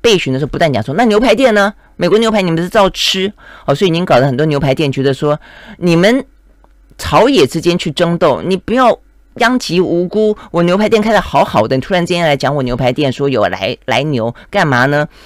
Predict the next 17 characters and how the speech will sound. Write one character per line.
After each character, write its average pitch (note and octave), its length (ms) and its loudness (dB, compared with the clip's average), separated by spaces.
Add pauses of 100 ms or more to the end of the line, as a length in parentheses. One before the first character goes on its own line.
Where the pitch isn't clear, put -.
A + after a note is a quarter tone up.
(140)
那 F3 120 2
昨 C3 340 2
天 G#3+ 320 0
哦， B2+ 100 0
这 C3 120 -4
个 B2 60 -2
在 B2 120 0
立 B2+ 100 0
法 F#2+ 140 -4
院 A#2+ 80 -4
又 F#3 140 4
来 G2 180 0
了 E2 160 -2
哦， G#2+ 120 0
这 - 120 -4
个 D3 80 2
是， D3+ 240 -2